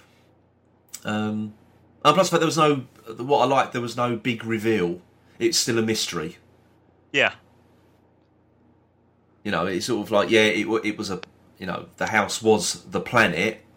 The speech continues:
Speaker 1: but that's all you needed to know.
Speaker 2: Yeah.
Speaker 1: Really, for this particular story, you didn't need, need to know anything other than that. Um, you know, it put them all in danger, and that was it.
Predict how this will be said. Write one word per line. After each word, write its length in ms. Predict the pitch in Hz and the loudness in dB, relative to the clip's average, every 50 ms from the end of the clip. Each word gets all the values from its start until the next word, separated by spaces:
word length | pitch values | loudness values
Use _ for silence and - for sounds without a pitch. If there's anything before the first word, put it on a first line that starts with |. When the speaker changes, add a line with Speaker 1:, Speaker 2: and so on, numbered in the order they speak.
| _ | _
Speaker 1:
but 360 | - 110 104 104 104 - - - - - - - - _ _ _ _ _ _ _ _ _ _ _ _ _ _ | -2 0 2 2 2 0 -4 -10 -20 -20 -20 -20 -20 _ _ _ _ _ _ _ _ _ _ _ _ _ _
that's 280 | - 147 143 - - - | 2 2 2 2 0 0
all 100 | 165 160 | 0 2
you 120 | 156 160 | 2 4
needed 240 | 165 170 170 165 160 | 4 4 4 4 0
to 120 | - - 214 | -4 -2 0
know. 320 | 208 - - 98 90 87 - - _ _ _ _ _ _ _ _ | 2 2 2 0 0 -4 -10 -18 _ _ _ _ _ _ _ _
Speaker 2:
Yeah. 220 | - 147 127 101 - - _ - | -2 0 0 0 -2 -6 _ -4
Speaker 1:
Really, 220 | 104 107 113 135 | 0 0 0 0
for 120 | 131 - 117 | -2 -4 -6
this 160 | 123 113 - | -6 -6 -6
particular 400 | - 113 - 127 110 - 127 117 | -8 -6 -6 -6 -4 -4 -4 -6
story, 220 | - - 143 135 | -4 -2 -2 -2
you 60 | 139 | -2
didn't 180 | 143 151 147 160 | -2 -4 -2 0
need, 240 | 175 185 185 170 165 | 2 2 2 2 0
need 200 | 175 190 180 175 | -2 -2 0 -2
to 100 | - 110 | -2 -4
know 60 | 98 | -4
anything 280 | 98 98 90 - 95 92 | -4 -6 -8 -10 -8 -6
other 200 | 92 92 90 90 | -6 -8 -8 -10
than 140 | 87 90 90 | -10 -10 -8
that. 240 | 85 85 - - - _ _ _ _ - - - _ _ _ _ - | -8 -8 -10 -12 -16 _ _ _ _ -20 -20 -20 _ _ _ _ -8
Um, 440 | 101 98 101 101 101 101 98 101 - _ _ _ _ _ _ _ _ _ _ _ _ _ - _ _ _ _ _ _ _ _ _ _ _ _ _ _ _ _ - | -6 -6 -6 -6 -8 -8 -12 -14 -18 _ _ _ _ _ _ _ _ _ _ _ _ _ -20 _ _ _ _ _ _ _ _ _ _ _ _ _ _ _ _ -4
you 80 | 117 | -2
know, 120 | 110 104 113 | 0 2 2
it 160 | 110 - - | 0 -2 -2
put 160 | - - - | -4 -4 -2
them 100 | 123 120 | 0 0
all 140 | 117 110 107 | 2 2 2
in 120 | 101 95 | 0 0
danger, 520 | 87 101 95 98 101 101 - 123 123 123 - | 2 2 2 2 0 -4 -2 0 0 0 0
and 180 | - 127 127 123 | -2 -4 -4 -2
that 180 | - 165 - - | -2 -2 -2 -2
was 140 | 160 156 202 | -4 -4 -2
it. 280 | 220 - - - - | 0 0 0 -4 -6